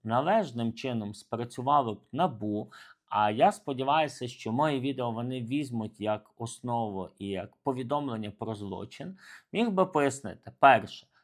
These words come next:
це набуття коштів понад п'ятдесят мільйонів доларів. Ми будемо розповідати, як, в який спосіб переписували ті квартири. І друге, чи крім набутих коштів,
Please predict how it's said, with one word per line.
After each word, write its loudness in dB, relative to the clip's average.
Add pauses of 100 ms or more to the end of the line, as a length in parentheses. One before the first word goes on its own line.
(160)
це -4
набуття 2
коштів 2 (100)
понад -2
п'ятдесят 0
мільйонів -2
доларів. -2 (520)
Ми -2
будемо 2
розповідати, 2
як, 4
в -6
який -2
спосіб -2
переписували -2
ті -8
квартири. -8 (360)
І -4 (240)
друге, 0 (680)
чи 0
крім -6 (100)
набутих -6
коштів, -4